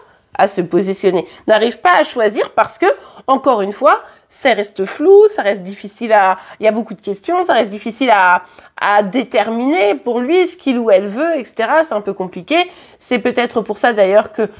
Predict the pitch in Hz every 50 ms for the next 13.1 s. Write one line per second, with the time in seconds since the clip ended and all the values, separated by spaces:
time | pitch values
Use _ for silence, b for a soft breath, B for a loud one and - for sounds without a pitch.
0 | B B - 202 220 233 240 233 240 240 240 233 214 233 226 233 240 247 220 202
1 | 180 175 202 202 - 202 185 - 208 190 185 185 180 190 190 233 302 381 403 -
2 | 214 170 175 185 190 240 269 269 - - 233 233 220 - 226 196 185 185 202 208
3 | 247 311 392 453 B B B B B B - 185 202 - - - 214 208 - 214
4 | 202 - 202 202 - 214 202 196 190 - - 202 196 208 320 - - 202 - -
5 | - 339 320 - - - - - - _ - - - _ - - _ _ _ _
6 | _ _ _ _ _ _ _ _ _ - 202 233 233 233 247 233 - - 240 233
7 | 226 233 220 - - 359 494 - 622 - - - 254 - - - 240 - 214 202
8 | - 214 220 285 330 349 - 587 554 392 - B B B B B B 339 359 349
9 | 339 339 320 254 - 247 240 - 392 415 605 - - 311 277 269 247 240 - -
10 | 220 208 269 392 523 571 - B B B B B B B B B - - 370 370
11 | 339 359 339 330 320 330 339 330 320 320 - - 330 320 320 311 294 294 294 294
12 | 277 269 - - 254 269 294 277 - 254 208 240 240 208 208 202 - 208 190 208
13 | - -